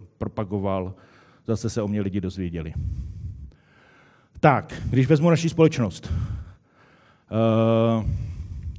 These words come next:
dostal jsem se do síně slávy. Síň slávy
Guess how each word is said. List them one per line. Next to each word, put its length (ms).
dostal 260
jsem 140
se 120
do 80
síně 260
slávy. 400
Síň 220
slávy 600